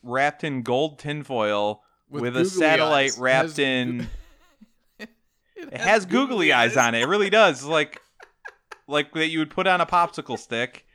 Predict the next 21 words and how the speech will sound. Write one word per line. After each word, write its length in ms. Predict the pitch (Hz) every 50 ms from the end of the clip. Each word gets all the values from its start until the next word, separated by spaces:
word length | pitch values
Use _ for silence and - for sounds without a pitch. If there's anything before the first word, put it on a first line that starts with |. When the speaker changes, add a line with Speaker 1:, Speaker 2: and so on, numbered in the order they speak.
| _ - - - - - -
Speaker 1:
And 160 | 131 139 147
then 100 | 156 165
there's 220 | 175 180 165 139
a 40 | 165
satellite 680 | 139 - - 196 180 185 208 220 202 185 170 165 156 -
that 100 | 156 -
comes 240 | - 165 160 147 147
off 300 | 135 151 160 170 - 202
of 80 | 180
that 200 | 185 175 165 123
box 520 | - 147 139 131 135 135 - - - - _ _ _ _ _ _ _
that 180 | - 139 143 127
has 480 | - 151 143 143 139 135 131 131 131 - _
silver 680 | - - - - - 196 208 220 247 254 214 190 156 139
aluminum 480 | 131 120 123 120 120 117 117 117 113 113
foil 340 | - - 117 110 110 110 107
wrapped 300 | 110 107 107 107 - -
around 340 | 107 104 101 101 101 101
it. 220 | 107 107 113 - _ _ _ _ _ _ _ _ _ _ _ _ _ _ _ _ _ _ _ _ -
And 320 | 139 143 147 151 151 139 131
then 540 | 156 156 156 160 160 160 160 160 156 -